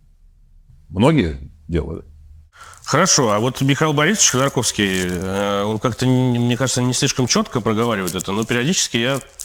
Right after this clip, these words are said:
Speaker 2: слышу, что он как бы уже не против вооруженной борьбы, э, говорит о том, что вот когда начнется, я так понял, серый период после, ну, ваше,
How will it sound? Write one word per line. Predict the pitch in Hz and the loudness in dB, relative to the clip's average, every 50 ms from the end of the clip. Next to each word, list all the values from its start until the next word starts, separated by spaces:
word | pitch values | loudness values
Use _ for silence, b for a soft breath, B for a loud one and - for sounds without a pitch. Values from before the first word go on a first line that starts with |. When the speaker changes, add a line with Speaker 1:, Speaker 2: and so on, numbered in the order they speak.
| - - - | -16 -14 -8
Speaker 2:
слышу, | - - 143 160 151 - - 98 | -4 0 0 2 2 0 0 -2
что | - - - 98 | -2 -2 -2 0
он | 110 117 113 | 0 0 0
как | 113 113 110 | 0 0 0
бы | 107 107 110 107 107 104 104 101 101 98 98 | 0 0 2 2 2 0 0 0 0 -2 -2
уже | 92 92 92 92 110 117 113 | -2 -4 -2 0 0 0 0
не | 113 107 | 0 0
против | - 127 117 - 95 87 | 0 -2 -2 -2 -2 -2
вооруженной | 92 98 90 92 98 92 92 92 | -2 0 0 0 0 0 0 0
борьбы, | 85 95 98 92 104 147 190 196 180 - - - - - - - | 0 0 0 0 2 0 0 0 -2 -8 -16 -20 -20 -20 -14 -8
э, | 107 104 107 107 107 107 107 107 104 107 107 104 104 98 | -6 -4 -4 -2 -2 -2 -2 -2 -2 0 0 0 -2 -2
говорит | 95 90 95 98 101 87 | -2 -2 0 0 0 0
о | 95 90 | -2 -2
том, | - 98 90 | -2 -2 -2
что | - - 87 | -2 -4 -4
вот | 82 78 | -4 -4
когда | - 90 85 90 87 85 82 80 80 - | -4 -2 -2 0 0 -2 -2 -4 -8 -10
начнется, | - 90 85 85 - - 90 85 - - 85 | -8 -6 -6 -4 -4 -4 -4 -4 -4 -4 -4
я | 82 | -2
так | 80 87 - - | -2 -4 -4 -4
понял, | 87 85 82 80 80 78 | -4 -4 -4 -4 -6 -6
серый | - - 95 87 87 82 | -4 -2 -2 0 0 -2
период | 80 92 92 120 170 165 139 - | 0 0 0 2 2 0 -2 -6
после, | - - 87 - - 87 87 85 | -8 -8 -8 -6 -6 -6 -4 -4
ну, | 85 85 85 87 85 80 73 - - | -4 -4 -2 -2 -2 -2 -2 -6 -6
ваше, | - 82 87 82 - - - 80 | -6 -4 -4 -4 -4 -6 -8 -12